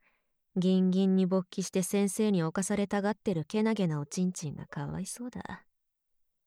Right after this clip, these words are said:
大丈夫。心配しないで。すぐ楽にしてあげるから。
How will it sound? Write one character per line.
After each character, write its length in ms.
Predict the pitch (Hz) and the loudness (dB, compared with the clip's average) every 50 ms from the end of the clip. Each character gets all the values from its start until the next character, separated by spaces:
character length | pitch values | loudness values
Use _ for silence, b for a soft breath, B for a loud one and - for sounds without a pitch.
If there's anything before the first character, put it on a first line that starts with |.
| _ _ _ _ _ _ _ _ _ _ _ _ - | _ _ _ _ _ _ _ _ _ _ _ _ -2
大 300 | 214 226 233 233 233 233 | 0 2 4 4 4 2
丈 240 | - 254 247 233 233 | 2 2 2 2 2
夫。 200 | 202 202 226 - _ _ _ _ _ _ _ _ - - | 0 0 -2 -4 _ _ _ _ _ _ _ _ -18 -12
心 320 | - - - 185 170 160 - | -8 -4 0 0 0 0 0
配 160 | - 160 160 | -2 -4 -4
し 140 | - - 170 | -2 -2 -2
な 120 | 170 165 | 0 0
い 60 | 156 - | -2 -2
で。 220 | - 180 - - _ _ b b b b b b b b b b b b b b b _ | -4 -6 -8 -8 _ _ b b b b b b b b b b b b b b b _
す 240 | - - - 240 214 | -6 -2 0 2 4
ぐ 100 | 220 202 | 4 4
楽 260 | 185 185 185 - 214 | 4 2 2 2 4
に 120 | 208 196 | 4 4
し 80 | 185 - | 2 2
て 140 | - 175 170 | 0 0 0
あ 60 | 165 | 0
げ 100 | 165 175 | 0 -2
る 100 | 180 202 | -2 -2
か 120 | - - 156 | -4 -6 -6
ら。 320 | 151 151 - - - - | -6 -8 -10 -12 -16 -18